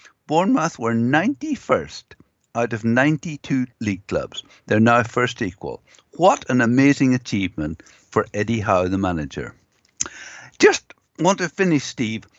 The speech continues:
by commenting on the fact that the Premier League is not using var this season. And in the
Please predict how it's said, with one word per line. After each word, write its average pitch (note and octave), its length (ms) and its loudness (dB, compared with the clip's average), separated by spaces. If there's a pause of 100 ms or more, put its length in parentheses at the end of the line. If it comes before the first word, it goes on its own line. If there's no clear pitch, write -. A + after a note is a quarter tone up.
(260)
by D3+ 340 4 (300)
commenting G#3+ 680 0
on D#3+ 440 0 (320)
the D#3 80 -6
fact F3 260 0
that D3 100 -14
the C#3 60 -12
Premier G3+ 360 0
League B2+ 280 -2
is B2 160 -4
not C#3+ 320 2
using C#3 440 -2 (300)
var B2 520 2
this G2+ 220 -6
season. C#2+ 460 -14 (300)
And D3+ 260 2 (140)
in C#3+ 140 0
the D3 160 -2